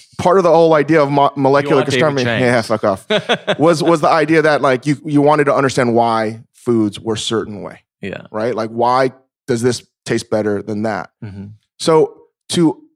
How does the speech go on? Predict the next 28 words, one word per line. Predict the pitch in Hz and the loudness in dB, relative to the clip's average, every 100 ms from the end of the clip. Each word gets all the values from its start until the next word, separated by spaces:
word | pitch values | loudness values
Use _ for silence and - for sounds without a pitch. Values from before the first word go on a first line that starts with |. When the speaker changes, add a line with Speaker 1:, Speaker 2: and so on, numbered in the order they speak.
| - | -2
Speaker 1:
a | 135 127 135 | 0 0 -2
aspiring | - - 160 165 156 | -4 0 2 2 2
young | 147 139 127 | 2 0 -2
cook | - 123 - - - _ _ - | -2 -2 -2 -12 -20 _ _ -6
that's | 131 123 | -4 -2
listening, | 120 151 - 95 - _ _ 120 | 0 -2 -2 -12 -14 _ _ -4
and | 123 | 0
they're | 127 | 2
like, | 120 - _ _ _ - | 0 -2 _ _ _ -8
"I | 151 | -6
just | 156 214 180 - | -2 -2 -2 -4
wanna | 180 180 165 147 _ _ _ | -2 -2 -4 -6 _ _ _
make | 160 196 202 - | -4 -2 -2 -6
this | 143 - - _ | -10 -10 -14 _
exactly | 147 127 170 165 180 165 | -12 -6 -6 -4 -4 -2
like | 156 143 - _ _ _ | -2 -6 -10 _ _ _
Renee's | 139 165 165 156 | -4 -2 -2 -2
doing | 131 156 147 143 139 | -2 0 0 0 -4
and | 127 143 | -6 -2
Noma's | 160 160 143 | 0 0 -4
doing. | 123 120 107 110 _ - | -4 -4 -6 -10 _ -18
Speaker 2:
Mm-hmm. | 98 98 98 101 - | -16 -14 -16 -18 -6
Speaker 1:
I | |
wanna | 139 175 151 120 - | -2 0 0 -4 -12
copy | - 165 170 156 | -6 -6 -2 -4
this | 131 123 | -4 -6
exact | 107 135 135 - | -4 -6 -6 -14
flavor." | - 135 127 110 104 | -10 -6 -6 -8 -20